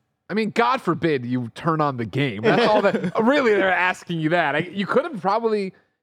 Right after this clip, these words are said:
Speaker 1: can you not go to the Epic Game Store and buy it through that? Or is that weird with V-Bucks and whatnot?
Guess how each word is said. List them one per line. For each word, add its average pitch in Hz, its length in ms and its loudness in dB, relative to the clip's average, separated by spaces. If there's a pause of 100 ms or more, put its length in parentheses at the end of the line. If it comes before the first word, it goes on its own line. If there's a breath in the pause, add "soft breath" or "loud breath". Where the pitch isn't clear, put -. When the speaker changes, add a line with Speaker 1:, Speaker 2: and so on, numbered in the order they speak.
(140)
Speaker 1:
can 214 80 -2
you 233 80 2
not 214 180 0
go 233 140 2
to 220 40 -2
the 208 120 0
Epic 196 240 -4
Game 180 180 -4
Store 247 220 -2
and 214 80 -2
buy 170 160 -2
it 180 100 -6
through 190 140 -6
that? 202 340 -8
Or 156 120 0
is 147 100 -2
that 139 160 -2
weird 135 200 -2
with 117 140 -6
V-Bucks 98 380 -6
and 101 100 -10
whatnot? 92 320 -8